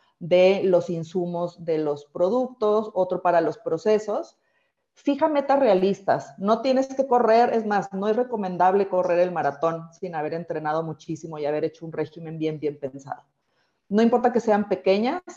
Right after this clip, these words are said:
simplemente enfócate en la acción. Y yo lo que te sugeriría es, si puedes comprometerte con algo mejor. El compromiso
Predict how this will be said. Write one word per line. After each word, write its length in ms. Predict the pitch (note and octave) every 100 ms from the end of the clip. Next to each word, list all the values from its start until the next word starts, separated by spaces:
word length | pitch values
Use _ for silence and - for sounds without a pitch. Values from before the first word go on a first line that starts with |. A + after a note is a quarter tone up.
| -
simplemente 840 | - G#3 G#3 G3+ G3 F#3+ G3+ G3 - _ _ _ _ _ _ _ -
enfócate 800 | F3+ E3+ G#3+ G#3+ G#3+ G#3+ G#3 F#3
en 120 | F3
la 60 |
acción. 460 | D3+ - D3 G#2 D3 _ _ _ _ _ _ -
Y 100 | A#3+
yo 100 | C#4
lo 120 | E4+
que 80 | E4
te 120 | C4+
sugeriría 760 | - A#3+ A#3 A#3+ B3+ C4 A#3+
es, 100 | B3 B3+
si 120 | -
puedes 320 | A#3 B3 B3+ C4+
comprometerte 840 | C#4 A#3+ A3 F#3+ F#3+ G#3 G#3 A3
con 160 | G#3+ F#3+
algo 220 | F#3+ F#3+
mejor. 400 | F#3 - D3 C#3
El 140 | F#3 F3+
compromiso 1040 | F#3+ F#3 F#3+ G3+ A#3+ B3+ - C#4 D#4+